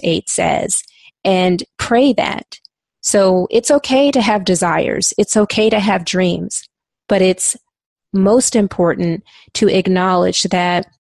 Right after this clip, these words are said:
our ways are not his ways and our thoughts are not his thoughts. His thoughts are so much higher, so much better, and he sees the big picture,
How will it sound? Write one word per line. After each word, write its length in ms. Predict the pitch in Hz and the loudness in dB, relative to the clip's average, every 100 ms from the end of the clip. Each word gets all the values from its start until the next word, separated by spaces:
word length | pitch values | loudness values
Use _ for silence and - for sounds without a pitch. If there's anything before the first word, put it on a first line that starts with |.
| _ _ - | _ _ -2
our 200 | 214 214 | 0 2
ways 440 | 202 190 190 - | 2 2 2 0
are 260 | 190 185 180 | 0 0 0
not 300 | 190 190 180 | 0 -2 0
his 260 | 190 185 | 0 2
ways 400 | 185 180 175 190 | 0 0 0 -2
and 140 | 202 196 | -2 0
our 180 | 190 | 0
thoughts 460 | 185 202 190 185 - | -2 -2 -2 -2 -4
are 120 | 190 180 | -2 -2
not 260 | 175 - | -2 -4
his 280 | - 180 - | -2 -2 0
thoughts. 480 | 180 170 - - - - - - _ _ _ _ _ _ | -2 -4 -4 -6 -8 -8 -20 -20 _ _ _ _ _ _
His 220 | 214 208 | 0 0
thoughts 280 | 214 202 - | 0 -2 -2
are 40 | 190 | -2
so 280 | - 214 202 | 0 2 2
much 220 | 190 - | 0 -2
higher, 460 | 190 180 180 175 196 | -2 0 0 -2 -4
so 260 | - - 202 | -4 0 0
much 260 | 185 - | 0 -2
better, 340 | 190 175 185 190 - _ _ _ _ _ _ - | -4 -2 -2 -4 -10 _ _ _ _ _ _ -8
and 320 | 196 185 180 - | -2 0 -2 -4
he 240 | - 247 | 0 0
sees 340 | - 214 208 | 2 2 2
the 100 | - | 0
big 220 | 180 180 - | 0 -2 0
picture, 540 | 180 170 - 170 | -4 -2 -2 -2